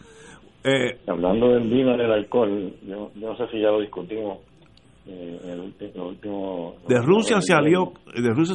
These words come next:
Speaker 1: salió que, que no tomaran vodka o casi un mes
Speaker 2: Sí.
Speaker 1: antes o después, algo así.
Speaker 2: Bueno, que no tomaran alcohol, pero yo creo que, no sé si hablamos de eso la última vez
Speaker 1: No,
Speaker 2: que
Speaker 1: no.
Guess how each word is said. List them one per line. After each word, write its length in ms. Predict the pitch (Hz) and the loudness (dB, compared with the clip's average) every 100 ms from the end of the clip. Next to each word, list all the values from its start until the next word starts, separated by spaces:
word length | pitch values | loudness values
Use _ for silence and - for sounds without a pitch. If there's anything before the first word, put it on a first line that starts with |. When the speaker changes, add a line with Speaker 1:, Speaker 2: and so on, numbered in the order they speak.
| 170 | 0
Speaker 1:
salió 300 | 165 170 175 | 2 2 2
que, 320 | 147 117 92 | 0 0 -2
que 120 | 123 | -2
no 160 | 117 135 | 0 0
tomaran 500 | 160 151 160 151 123 | 0 2 2 2 2
vodka 640 | 139 160 - 123 107 104 | 2 2 0 -2 0 -4
o 180 | 92 90 | -6 -8
casi 360 | - - 117 151 | -12 -8 -2 0
un 180 | 139 120 | 2 2
mes 140 | - | 0
Speaker 2:
Sí. 40 | 123 | 0
Speaker 1:
antes 240 | 151 - 113 | -2 0 0
o 80 | |
después, 360 | 117 98 - 151 | 2 0 0 2
algo 160 | 143 147 | 2 0
así. 260 | - 143 - _ - - - - - - - | -4 -8 -10 _ -20 -20 -20 -20 -20 -20 -20
Speaker 2:
Bueno, 260 | - 104 101 | -12 -8 -8
que 80 | 82 | -8
no 100 | 92 | -6
tomaran 360 | 104 113 110 98 | -2 0 2 0
alcohol, 360 | 85 107 101 95 _ _ _ _ - | 0 0 0 -4 _ _ _ _ -12
pero 180 | 90 | -8
yo 160 | 87 101 | -6 -6
creo 140 | 123 | -6
que, 80 | 110 | -6
no 80 | 98 | -6
sé 100 | 107 | -8
si 80 | 117 | -2
hablamos 320 | 104 98 98 | 0 0 0
de 80 | 90 | 0
eso 160 | 98 101 | -2 -4
la 120 | 85 | -4
última 300 | 85 - 92 | -6 -6 -8
vez 120 | 90 | -2
Speaker 1:
No, 240 | 143 156 143 | 4 4 4
Speaker 2:
que 60 | |
Speaker 1:
no. 80 | 143 | 0